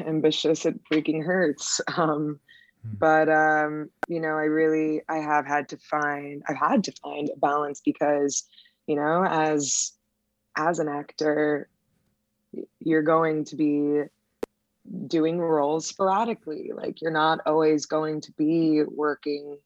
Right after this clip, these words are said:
Speaker 1: on something at all times. And, um, you know, <laughs> I've actually thought about this concept deeply, which is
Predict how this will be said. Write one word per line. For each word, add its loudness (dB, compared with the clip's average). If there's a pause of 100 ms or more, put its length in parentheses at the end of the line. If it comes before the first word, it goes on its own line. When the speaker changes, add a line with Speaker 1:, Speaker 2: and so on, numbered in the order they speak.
(240)
Speaker 1:
on -2
something -2
at 0
all 4
times. -4
And, 0 (840)
um, 0 (400)
you 6
know, 4
<laughs> -20
I've 0
actually 2 (280)
thought 4
about 0 (160)
this -2 (200)
concept -2
deeply, 2
which 0
is 0